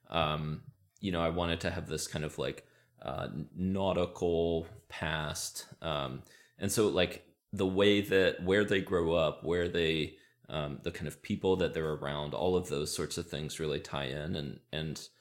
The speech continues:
I think of those things as, like, the channel for whatever, um, you know, kind of special skills. And especially in, in a D and D world where,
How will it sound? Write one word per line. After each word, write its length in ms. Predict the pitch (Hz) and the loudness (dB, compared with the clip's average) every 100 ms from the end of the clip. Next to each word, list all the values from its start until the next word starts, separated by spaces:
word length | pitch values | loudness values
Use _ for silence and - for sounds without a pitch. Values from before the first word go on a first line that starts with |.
| _ _ _ _ | _ _ _ _
I 80 | 78 | -4
think 240 | - 85 | -2 -2
of 140 | 87 80 | -4 -2
those 260 | 76 73 | -2 -2
things 260 | 85 80 62 | -6 -6 -6
as, 160 | 65 | -6
like, 260 | 69 64 - | -6 -6 -10
the 140 | - - | -10 -6
channel 680 | - - 85 80 76 69 64 | -4 -4 -2 -2 -4 -6 -10
for 680 | - 80 78 76 73 78 - _ _ _ _ | -10 -4 -2 -2 -2 -6 -14 _ _ _ _
whatever, 880 | 69 76 73 71 71 69 69 69 - | -8 -4 -2 -2 -2 -2 -2 -4 -6
um, 480 | 67 64 58 60 55 - _ _ _ _ | -6 -6 -6 -10 -14 -18 _ _ _ _
you 100 | 82 | -6
know, 140 | 67 60 | -6 -8
kind 200 | - 67 | -10 -10
of 120 | - | -8
special 880 | - - - 87 - - 76 67 69 | -8 -6 -4 -4 -2 -4 -4 -6 -8
skills. 680 | - - - 76 69 71 - | -6 -6 -4 -6 -6 -8 -6
And 80 | 87 | -6
especially 480 | 85 110 104 110 90 | -2 -2 -2 0 -2
in, 180 | 80 - | -2 -6
in 120 | 87 | -4
a 80 | 82 | -4
D 200 | 76 87 | -2 -2
and 100 | 87 | -2
D 140 | 73 | -4
world 340 | 85 78 69 69 | -6 -4 -6 -6
where, 420 | 64 69 65 69 | -6 -4 -4 -6